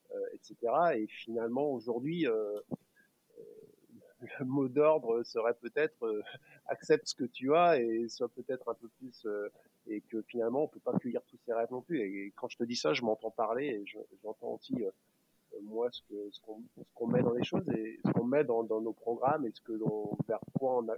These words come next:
vers quoi on accompagne les athlètes. Mais cette discussion, de toute façon, tôt ou tard, on, on l'aura. Elle devrait être au cœur du sujet et, et elle est, elle est tellement dérangeante et tellement, euh, elle, elle, elle, elle, elle nous fait, euh, dévier notre façon de penser aujourd'hui, notre pratique, qui, qui,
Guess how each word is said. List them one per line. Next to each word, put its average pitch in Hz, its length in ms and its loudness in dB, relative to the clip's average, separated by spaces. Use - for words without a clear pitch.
vers - 200 -2
quoi 127 140 -2
on 117 60 0
accompagne 110 400 -8
les 110 140 -6
athlètes. 156 320 -4
Mais 107 140 -4
cette - 100 -8
discussion, - 360 -8
de 151 60 -8
toute - 100 -20
façon, 135 300 -2
tôt 127 80 -6
ou 123 80 -6
tard, 135 260 -2
on, 107 280 -4
on 113 120 -4
l'aura. 123 560 6
Elle 107 60 0
devrait 107 300 -4
être - 140 -12
au 107 160 -10
cœur 120 140 -2
du 117 100 -8
sujet 143 540 -2
et, - 800 -8
et - 140 -6
elle 104 140 2
est, 110 180 -2
elle 113 220 0
est 120 120 2
tellement 170 300 6
dérangeante 147 560 8
et 120 60 2
tellement, 147 560 6
euh, 110 180 8
elle, 110 180 -4
elle, - 320 -2
elle, - 200 -2
elle, 110 140 -2
elle 120 160 0
nous 120 120 -2
fait, 147 440 6
euh, 110 460 2
dévier 143 280 4
notre - 160 4
façon 143 260 0
de 135 60 0
penser 139 300 -4
aujourd'hui, 131 300 -2
notre 117 160 -2
pratique, 120 380 -4
qui, 107 300 -10
qui, - 160 -20